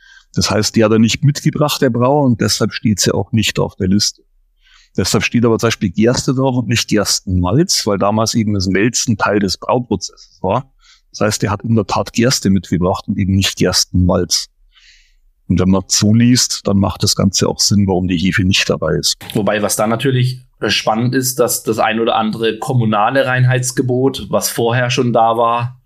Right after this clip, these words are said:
Speaker 2: die Hefe ja, äh, benannt hatte. Aber du, ja, wie, wie du es gerade beschrieben hast, ähm, war halt eine andere
Speaker 1: Ja.
Speaker 2: Philosophie vermutlich,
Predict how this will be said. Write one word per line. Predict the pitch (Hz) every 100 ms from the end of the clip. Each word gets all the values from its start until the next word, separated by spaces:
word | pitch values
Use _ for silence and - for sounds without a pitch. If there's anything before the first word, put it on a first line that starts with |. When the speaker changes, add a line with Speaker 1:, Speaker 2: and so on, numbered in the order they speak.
| -
Speaker 2:
die | 113
Hefe | 107 110 117 113
ja, | 101 101 104 101 _ _ _ -
äh, | 107 101
benannt | 98 - 107 107 113 -
hatte. | 127 127 127 127 - _ -
Aber | 107
du, | 113 117 113
ja, | 104 104 -
wie, | 123 131 123
wie |
du | 123
es | 123
gerade | 123 117
beschrieben | 117 127 123
hast, | 117 110 -
ähm, | 107 104 104 101
war | 110
halt | 107 110
eine | 110
andere | 110 107 113 104
Speaker 1:
Ja. | 131 -
Speaker 2:
Philosophie | - 120 113 107 123
vermutlich, | 123 123 127 127 -